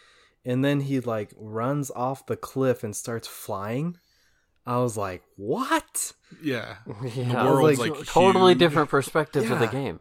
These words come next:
Speaker 1: And then
Speaker 2: <laughs> Yeah.
Speaker 1: instantly in my brain, I was like, "Holy crap." Like, think of the whole shift in dynamic when you've got guys on the ground and guys in the air, and, like,
Speaker 3: Yeah.
Speaker 1: how you would strategize with who would be in the air and who'd be on the ground.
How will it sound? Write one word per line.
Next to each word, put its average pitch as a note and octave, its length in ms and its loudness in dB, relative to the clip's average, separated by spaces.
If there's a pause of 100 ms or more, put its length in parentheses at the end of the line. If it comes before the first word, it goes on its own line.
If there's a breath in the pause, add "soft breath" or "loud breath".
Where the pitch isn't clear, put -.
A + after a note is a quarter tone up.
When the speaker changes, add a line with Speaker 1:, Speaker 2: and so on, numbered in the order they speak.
(140)
Speaker 1:
And D#3+ 140 0
then E3+ 180 4
Speaker 2:
<laughs> - 20 -10
Yeah. G#2 220 -6
Speaker 1:
instantly D3+ 640 -2
in C3 80 0
my B2 140 0
brain, C3+ 340 -4
I A#2 100 -4
was A2 160 -8
like, G#2 200 -8
"Holy D3+ 420 -10
crap." C3+ 480 -14 (540 soft breath)
Like, A#2+ 160 -6
think E3+ 400 -4
of B2 340 0
the G#2 240 -4
whole D#3 640 -4
shift B2+ 640 -4
in A2+ 160 -8
dynamic A2 760 -6 (440 soft breath)
when A#2 260 -4
you've G#2+ 180 -6
got G2+ 340 -6
guys A2 340 -6
on F#2+ 120 -8
the F2 120 -14
ground B2+ 640 -4
and G2 160 -12
guys A2+ 380 -6
in G#2+ 120 -8
the G2 160 -10
air, C#3+ 640 -4 (500 soft breath)
and, G#2+ 560 -6
like, G2 220 -6
Speaker 3:
Yeah. A2+ 160 -8
Speaker 1:
how B2+ 140 0
you C3 180 0
would A2 140 -4
strategize B2 800 -4
with G#2 180 -8
who C3+ 140 -8
would B2 160 -6
be B2 140 -2
in A#2 80 -4
the A2+ 140 -4
air A#2+ 300 0
and A#2 80 -6
who'd B2 180 -6
be A#2+ 100 -4
on A2 100 -6
the G#2 80 -8
ground. A2 520 -6